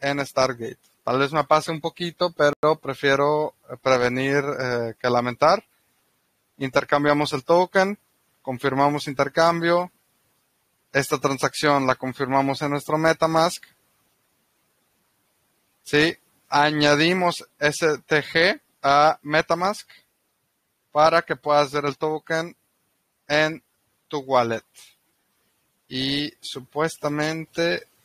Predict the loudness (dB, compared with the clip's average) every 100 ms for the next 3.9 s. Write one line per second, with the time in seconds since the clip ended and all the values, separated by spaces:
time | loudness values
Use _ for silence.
0 | -8 -4 -2 -4 -6 -8 -8 -2 0 2
1 | -2 -6 _ _ _ _ _ _ _ _
2 | _ _ _ 0 2 2 -2 -6 -8 -6
3 | -6 -4 -4 -4 -4 -4 -6 -8